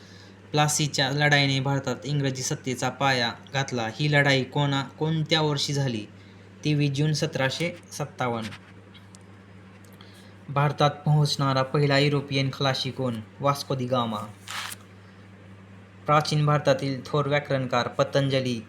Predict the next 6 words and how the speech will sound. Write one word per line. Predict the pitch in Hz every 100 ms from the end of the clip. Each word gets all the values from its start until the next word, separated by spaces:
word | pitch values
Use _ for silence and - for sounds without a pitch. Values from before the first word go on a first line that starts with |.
| -
कोणाचे | 143 139 131 - - - - - - 156 135
समकालीन | 160 156 143 143 139
होते? | 143 135 117
पुष्पमित्र | - 143 - 139 143 139 127 120
शुंग. | 143 131 120 110 - - - - - - - - -
मेगाथेनिस | 147 147 143 143 - - - - - - - - - - - - - 156 147 135 -